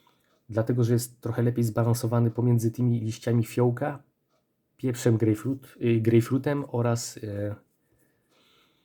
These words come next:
ludzie tam zaznaczyli bursztyn. To nie jest do końca tak, tak bursztyn, jak się wyczuwa bursztyn ten morski.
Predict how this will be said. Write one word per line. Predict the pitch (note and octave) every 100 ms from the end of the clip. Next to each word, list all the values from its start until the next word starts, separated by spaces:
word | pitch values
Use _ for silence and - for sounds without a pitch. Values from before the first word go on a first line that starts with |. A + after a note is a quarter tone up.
| _ _ _ -
ludzie | A#2 G#2+
tam | - G#2+
zaznaczyli | A2 A2 G#2 A2
bursztyn. | G#2 A#2 A2+ - G2+ A2+
To | -
nie | A#2+
jest | A#2+ -
do | A2+
końca | A#2 G#2
tak, | G#2 A2+ - A#2
tak | A2 G2+
bursztyn, | G#2+ G#2 A2+
jak | G#2
się | - G#2+
wyczuwa | F#2+ - G#2 F#2+
bursztyn | G#2+ - G#2+
ten | G#2
morski. | G2+ A2 G2+ - G2 A#2